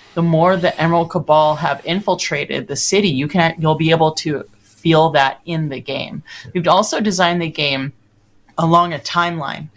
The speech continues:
so that the time moves no matter what. The moment you start playing, there's a ticking clock. So we have a timeline system for game masters to know exactly where everyone is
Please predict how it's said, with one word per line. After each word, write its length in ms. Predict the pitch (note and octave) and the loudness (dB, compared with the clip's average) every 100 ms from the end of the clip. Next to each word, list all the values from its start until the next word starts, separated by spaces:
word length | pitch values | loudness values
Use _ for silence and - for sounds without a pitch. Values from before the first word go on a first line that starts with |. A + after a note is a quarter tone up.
| - - | -20 -16
so 200 | - F#3 F3+ | -6 0 4
that 220 | E3 - | 2 2
the 80 | E3 | -8
time 600 | - - G3 G#3 A3 F3+ | -8 -4 2 2 4 2
moves 540 | D#3 F3+ E3 A2+ - | 2 2 2 0 -2
no 100 | D3+ | 0
matter 280 | D#3+ D#3+ B2+ | 4 4 2
what. 420 | B2+ C3+ C3+ - _ - - - | -2 -2 -2 -4 _ -20 -20 -6
The 80 | |
moment 300 | D3+ E3+ G3 | 0 0 0
you 100 | G3 | -2
start 360 | F#3 - F#3 E3+ | 0 2 2 0
playing, 480 | - F3+ D#3+ C3 C3+ _ - | -2 0 0 -4 -10 _ -6
there's 160 | D3+ | -4
a 40 | C#3+ | -4
ticking 400 | - E3+ D3+ D3 | -4 -4 -2 -6
clock. 420 | - B2 - - - - - - | 0 0 0 -10 -20 -20 -20 -6
So 300 | - F3 E3+ | 2 2 2
we 140 | F3 | 0
have 260 | E3 F3+ E3+ | 0 2 0
a 200 | D#3+ D#3 | -4 -10
timeline 680 | - G#3 G3+ A3+ E3 C#3 C#3 | -8 -4 0 2 0 -2 -4
system 440 | D3+ - C#3 C3 | -4 -4 -4 -4
for 100 | D3 | -6
game 260 | C#3 D3 D3 | -2 -2 0
masters 520 | C3+ C3 - - D#3+ | 0 0 -2 -4 -4
to 140 | - E3 | -2 2
know 220 | D#3 C#3+ - | 4 2 -2
exactly 560 | D3 D3+ E3 F#3 A#3+ | -4 2 2 0 -8
where 240 | G#3+ F3 - | -4 -4 0
everyone 440 | E3+ F#3+ G#3+ G#3 | 0 0 0 0
is 480 | E3 E3 D3+ D3+ - | 0 -2 0 -2 -4